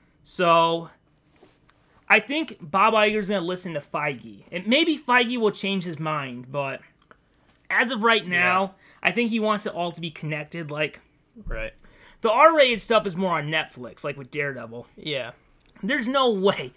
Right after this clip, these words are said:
Speaker 1: There's no way they're gonna have Deadpool go-, stopping the movie franchise and go Netflix.
Speaker 2: Yeah. Well, I mean, I, like, I, now this makes me worried for Deadpool because I don't think you can do a non-R-rated Deadpool movie.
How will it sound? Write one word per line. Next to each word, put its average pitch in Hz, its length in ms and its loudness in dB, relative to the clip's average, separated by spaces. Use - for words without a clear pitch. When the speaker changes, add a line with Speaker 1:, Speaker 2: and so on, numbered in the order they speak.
Speaker 1:
There's 339 260 4
no 294 280 4
way 226 240 6
they're 185 100 2
gonna 175 220 -4
have 165 320 -4
Deadpool 175 640 2
go-, 190 160 0
stopping 175 420 -4
the 160 80 -6
movie 160 260 -2
franchise 139 600 -8
and 151 160 -8
go 143 120 -4
Netflix. - 880 -16
Speaker 2:
Yeah. 143 300 -4
Well, 190 200 -12
I - 100 -8
mean, 175 240 0
I, 185 180 0
like, 156 340 -4
I, 190 240 4
now 175 380 4
this 220 180 2
makes 190 200 0
me 170 100 0
worried 147 340 0
for 135 80 -12
Deadpool 127 360 -4
because 127 200 -4
I 147 100 6
don't 160 140 0
think 160 160 -6
you 135 100 -4
can 127 140 -10
do 120 200 -6
a 117 60 -8
non-R-rated 113 1000 -8
Deadpool 113 340 -10
movie. 107 320 -20